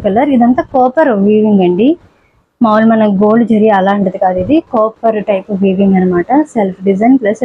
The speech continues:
డిజిటల్ ప్రింట్. శారీ అయితే చాలా మంచి షైనింగ్ ఉంది, కనిపిస్తుంది కదా. ఇందాక చూసిన శారీ ఇది సేమ్ అనమాట, ఒకటే శారీ, సేమ్ డిజైన్, but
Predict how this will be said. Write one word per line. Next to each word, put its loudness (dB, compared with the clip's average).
డిజిటల్ -4
ప్రింట్. -14
శారీ 2
అయితే -2
చాలా 2
మంచి 2
షైనింగ్ 0
ఉంది, 2
కనిపిస్తుంది 0
కదా. 0
ఇందాక 2
చూసిన 0
శారీ 0
ఇది 2
సేమ్ 2
అనమాట, -2
ఒకటే -6
శారీ, -6
సేమ్ 0
డిజైన్, -2
but -2